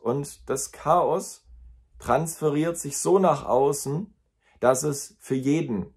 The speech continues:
das Chaos darstellt. Weil der Mensch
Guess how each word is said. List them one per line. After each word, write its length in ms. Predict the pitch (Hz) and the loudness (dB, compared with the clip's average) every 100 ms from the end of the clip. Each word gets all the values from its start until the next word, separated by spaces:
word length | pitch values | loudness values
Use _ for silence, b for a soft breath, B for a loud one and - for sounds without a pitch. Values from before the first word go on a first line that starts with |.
| _ - | _ -8
das 180 | 113 | -8
Chaos 420 | - 117 113 110 - | -4 0 0 0 0
darstellt. 600 | 107 107 - - - - _ _ _ _ _ _ b b b - | 2 2 -2 -12 -12 -18 _ _ _ _ _ _ b b b -4
Weil 600 | 95 160 190 110 - - _ _ - - _ | 4 6 6 4 2 -10 _ _ -20 -20 _
der 160 | 107 113 | 2 4
Mensch 680 | 127 143 190 - - - | 4 2 0 -8 -18 -20